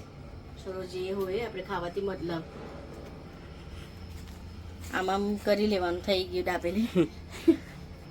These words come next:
તો હવે આની અંદર જો કાંદા, થોડી સિંગ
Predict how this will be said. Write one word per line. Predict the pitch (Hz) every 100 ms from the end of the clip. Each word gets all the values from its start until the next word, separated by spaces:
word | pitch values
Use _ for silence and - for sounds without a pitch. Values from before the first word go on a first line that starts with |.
| -
તો | 208
હવે | 202
આની | 208 202 208
અંદર | 208 208 208 220 - - - - - - - - 165
જો | 156 - - - -
કાંદા, | - - 277 302 269 - - - - - - - - - - - - - - - - - - - - - - - - - - - - - - - - - - - - - - - - - - -
થોડી | 190 185
સિંગ | - 220 240 311